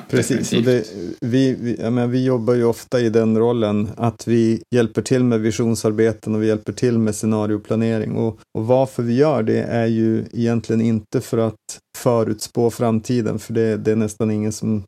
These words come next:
Speaker 1: eller det är ingen som kan det egentligen, utan det är ren tur om man gissar rätt på någonting. Men, men varför man gör den typen av övningar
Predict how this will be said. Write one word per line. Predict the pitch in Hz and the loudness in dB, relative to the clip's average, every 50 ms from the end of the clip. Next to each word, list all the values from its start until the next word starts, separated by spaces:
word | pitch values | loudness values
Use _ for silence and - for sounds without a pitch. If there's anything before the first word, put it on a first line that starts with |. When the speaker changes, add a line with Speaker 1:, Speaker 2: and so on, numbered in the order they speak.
| _ - | _ -4
Speaker 1:
eller | 117 117 | -2 0
det | 104 113 | 2 2
är | 113 | 2
ingen | 107 107 107 104 | 2 0 0 -2
som | 98 - 107 | -4 -6 -8
kan | 107 - 110 110 110 98 | -4 -4 -2 -2 -2 -4
det | - - | -4 -6
egentligen, | - - 80 110 - - - 113 107 107 | -8 -8 -8 -8 -8 -10 -10 -8 -6 -8
utan | 110 - - 113 107 104 95 _ _ _ _ _ _ _ _ - 113 | -8 -8 -8 -8 -8 -8 -10 _ _ _ _ _ _ _ _ -4 0
det | 110 | 0
är | 107 107 | 2 2
ren | 110 107 107 110 | 2 2 0 0
tur | 107 - - 123 117 113 110 | -2 -2 -2 0 2 2 0
om | 107 | 0
man | 107 107 107 | 0 -2 -2
gissar | 110 107 - - 113 110 | -2 -4 -2 -2 -2 -2
rätt | 120 117 - - - | -2 -4 -6 -8 -8
på | - | -6
någonting. | 104 98 107 113 - - 110 | -6 -4 -6 -6 -4 -2 0
Men, | 113 110 110 | 0 0 0
men | - - 117 117 110 | -2 -2 -2 -2 2
varför | 113 131 139 139 123 - - 117 | 2 2 2 2 0 -2 -2 0
man | 110 110 110 | 0 2 2
gör | 127 151 147 120 113 | 2 2 2 2 0
den | 107 107 107 107 107 | 0 0 0 0 0
typen | 107 - 113 107 107 - 110 | -2 -2 -4 -4 -4 -4 -4
av | 107 104 - | -4 -2 0
övningar | 113 113 110 107 107 120 135 131 120 110 104 104 101 | 0 2 2 2 0 0 0 0 -2 -2 -2 -2 -4